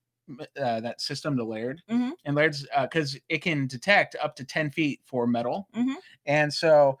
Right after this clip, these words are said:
Speaker 1: he's like, "Wow, you're gonna need an excavator to, uh, dig that out," and Jack's like, or no, and Gary's like, "Well, I got it right here," and he's pointing at Jack. He's like, "It's the Jack six thousand."
Speaker 2: It's
Speaker 1: <laughs>
Speaker 2: amazing.
Speaker 1: It's pretty good.
Speaker 2: <laughs>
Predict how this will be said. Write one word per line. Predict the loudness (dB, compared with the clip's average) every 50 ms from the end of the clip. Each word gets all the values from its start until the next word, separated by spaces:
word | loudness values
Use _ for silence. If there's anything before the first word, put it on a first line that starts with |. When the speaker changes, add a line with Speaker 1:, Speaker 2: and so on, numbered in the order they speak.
| -6 -20 _ _
Speaker 1:
he's | -4 0 2
like, | 2 2 4
"Wow, | 6 6 6
you're | 6 6
gonna | 2 0 2 0
need | 0 0
an | 0
excavator | -2 -2 -4 -4 -4 -2 -2 0 0 0
to, | 0 -2 -2 -4 -8 _ -4 -2
uh, | 0 2 2 0 -2 -4 _ _ _ -6
dig | -4 -4 0
that | 2 4 4 4
out," | 4 4 2 0 -2 -4
and | -4 -2 -2 -2 -2
Jack's | 0 0 -2 0 0
like, | 0 2 2 2 0 -2 -4
or | -2 0
no, | 2 2
and | 2 2
Gary's | 2 2 2 2 2 0 0
like, | 0 0 0 -2 _ _ _ _ _ -4
"Well, | 0 4 4
I | 4 4
got | 4 4 4 4
it | 4
right | 4 4 4 4 4
here," | 4
and | 4 2
he's | 0 0 0
pointing | 0 -2 0 0 0
at | 0 2
Jack. | 4 4 4 4 4 2
He's | -2 -2 -2
like, | -2 -4 -4
"It's | -6 -6 -4
the | -4 -2
Jack | 2 2 2 2 2 0
six | -2 -2 -2 -2 0
thousand." | 2 4 4 4 4 2 0 -2 -4 -6 -8 _ _ _ _ _ _ _ -20 -20 -20 -20 -20 -4 0 0
Speaker 2:
It's | 0 2 4 4 6 6
Speaker 1:
<laughs> | 6 4 4 4 6 6 6 6 6 4 0 -2 -2 0
Speaker 2:
amazing. | 0 2 0 0 -2 -2
Speaker 1:
It's | -2 -4
pretty | -6 -6 -6 -4 -4
good. | -2 0 2 2 0 0 -4
Speaker 2:
<laughs> | -12